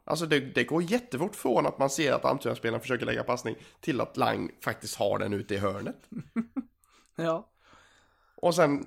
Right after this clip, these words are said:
Speaker 1: en flippmacka över hela banan till, till Karlsson. Ja, det är... Han sprudlar av självförtroende, den goda Oscar.
Speaker 2: Ja, det gör han. Verkligen. Om vi kollar på vårt spel så...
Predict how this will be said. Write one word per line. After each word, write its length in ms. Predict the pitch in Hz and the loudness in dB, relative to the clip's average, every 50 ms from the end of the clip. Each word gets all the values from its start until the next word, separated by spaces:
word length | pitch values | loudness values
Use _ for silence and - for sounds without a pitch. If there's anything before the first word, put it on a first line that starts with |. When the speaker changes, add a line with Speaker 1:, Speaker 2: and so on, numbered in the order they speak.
| - - - | -8 -6 -2
Speaker 1:
en 240 | - 147 143 139 - - | 0 2 2 0 -2 -6
flippmacka 840 | - - - - 156 147 147 147 - 131 127 117 113 - - - 123 | -12 -8 -2 0 2 2 0 -2 -2 0 0 0 0 -2 -4 0 2
över 220 | 120 120 117 117 120 | 4 4 4 4 4
hela 260 | 123 120 117 113 113 | 4 4 4 2 0
banan 400 | 110 113 113 117 117 113 117 117 | 0 0 0 0 0 -2 -4 -4
till, 460 | - 117 107 101 104 107 - - - - | -2 -2 0 0 0 0 -2 -2 -4 -4
till 120 | - - | -8 -6
Karlsson. 280 | - - - - - - | -4 -4 -4 -2 0 0
Ja, 60 | - - | 0 2
det 300 | - - - - - - | 2 2 2 0 0 -2
är... 100 | - - - - - _ _ _ _ _ _ _ _ _ _ _ _ _ _ _ _ _ _ _ _ _ _ _ _ _ - - _ _ _ _ _ _ _ _ _ _ _ _ - | -4 -6 -12 -20 -20 _ _ _ _ _ _ _ _ _ _ _ _ _ _ _ _ _ _ _ _ _ _ _ _ _ -20 -20 _ _ _ _ _ _ _ _ _ _ _ _ 2
Han 160 | - 147 147 | 6 6 6
sprudlar 460 | 147 - - 185 196 208 185 165 139 | 6 8 8 8 8 8 8 6 6
av 80 | 139 131 | 6 6
självförtroende, 920 | - - 170 165 156 139 120 - 120 117 113 113 117 120 123 127 135 139 | 4 4 4 4 2 0 2 2 4 4 4 4 4 4 4 6 6 4
den 240 | 143 151 151 156 156 | 4 2 2 0 0
goda 220 | 160 170 160 151 | 0 2 4 4
Oscar. 400 | 151 151 135 - - 143 117 110 107 - - - _ _ | 4 4 2 0 0 2 2 2 0 -4 -14 -20 _ _
Speaker 2:
Ja, 280 | - 214 156 156 160 151 | -14 -10 -8 -6 -6 -6
det 60 | 147 | -4
gör 140 | 147 147 143 | -4 -4 -6
han. 160 | 139 143 143 - - _ _ _ _ _ _ _ _ | -6 -8 -10 -14 -18 _ _ _ _ _ _ _ _
Verkligen. 420 | - 156 156 156 - - 147 131 135 - - _ _ _ _ _ - - - - - - _ _ - - - - - _ - - - - _ _ _ _ _ _ - | -4 -4 -4 -4 -4 -8 -10 -10 -12 -14 -20 _ _ _ _ _ -20 -20 -20 -20 -20 -20 _ _ -20 -20 -20 -20 -20 _ -20 -20 -20 -20 _ _ _ _ _ _ -2
Om 60 | 196 | -2
vi 60 | 202 | 2
kollar 220 | - - 226 226 | 4 6 6 6
på 100 | 220 226 | 6 4
vårt 200 | 214 220 214 - | 4 2 2 2
spel 600 | - - - _ - 320 302 285 233 202 185 175 165 190 | 0 -6 -8 _ -4 2 6 6 8 8 6 4 0 -2
så... 400 | - - 190 185 180 175 - | -2 0 2 4 4 4 2